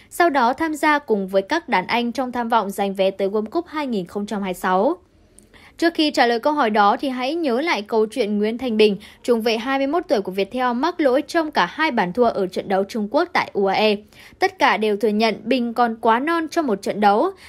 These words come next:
và thay vì để Bình tiếp tục ở đội tuyển quốc gia, huấn luyện viên Park Hang-seo đã gửi anh trở lại đội tuyển U hai ba.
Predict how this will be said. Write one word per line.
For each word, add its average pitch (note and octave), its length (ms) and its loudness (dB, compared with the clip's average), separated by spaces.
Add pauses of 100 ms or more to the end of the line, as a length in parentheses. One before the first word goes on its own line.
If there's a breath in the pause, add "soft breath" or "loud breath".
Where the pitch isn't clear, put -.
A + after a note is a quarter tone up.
(140 loud breath)
và A3+ 160 2
thay D4 300 -2
vì B3+ 200 -2
để G3 160 2
Bình G#3+ 200 0
tiếp E4 220 0
tục A3 220 4
ở G#3 100 -2
đội G3 140 -2
tuyển F#3+ 180 0
quốc B3 140 -2
gia, B3+ 280 2 (220 loud breath)
huấn D#4 160 0
luyện - 0 -
viên D4 180 0
Park F4+ 200 0
Hang-seo D4 440 0
đã B3 200 2
gửi A#3+ 280 0
anh C4 200 0
trở G#3 140 -2
lại E3+ 180 0
đội F3+ 160 -2
tuyển F#3+ 260 0
U G#3+ 100 -2
hai G#3+ 140 -2
ba. A3 260 4